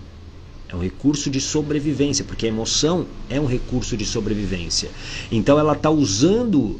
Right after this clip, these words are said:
a depressão nesse momento pra te proteger. Então quando você fica depressiva, você, por exemplo, fica lá, você dorme, né, dorme, sei lá, o dia inteiro, é uma maneira de você não ser vista.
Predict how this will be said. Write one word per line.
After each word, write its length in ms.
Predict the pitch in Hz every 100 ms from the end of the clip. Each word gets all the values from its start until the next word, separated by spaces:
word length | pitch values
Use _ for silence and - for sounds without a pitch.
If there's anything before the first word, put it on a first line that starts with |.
| -
a 140 | 117
depressão 720 | 101 117 - 101 - 131 156
nesse 260 | 110 104 -
momento 320 | 95 131 147
pra 160 | 131 131
te 200 | - -
proteger. 580 | 151 170 196 165 131 113 - - - - - - - -
Então 140 | - 139
quando 180 | 180
você 260 | 185 190 165
fica 300 | - 107 95
depressiva, 800 | 92 98 98 95 - 113 107 82
você, 400 | 82 92 - 101
por 180 | 92 95
exemplo, 560 | 87 90 85 - 85 82 - - -
fica 340 | - 110 - 95
lá, 380 | 92 87 80 - - - -
você 200 | - 92
dorme, 580 | 87 107 107 90 76 - 87
né, 280 | 98 101
dorme, 260 | 82 98 85
sei 140 | -
lá, 80 | 92
o 60 | 85
dia 140 | 90
inteiro, 560 | 101 101 113 139 92 - - - - -
é 80 | 117
uma 140 | 131
maneira 420 | 135 123 143 151
de 80 | 120
você 380 | 117 113 - 147
não 140 | 127
ser 260 | 110 151 147
vista. 640 | 101 131 - - 82 69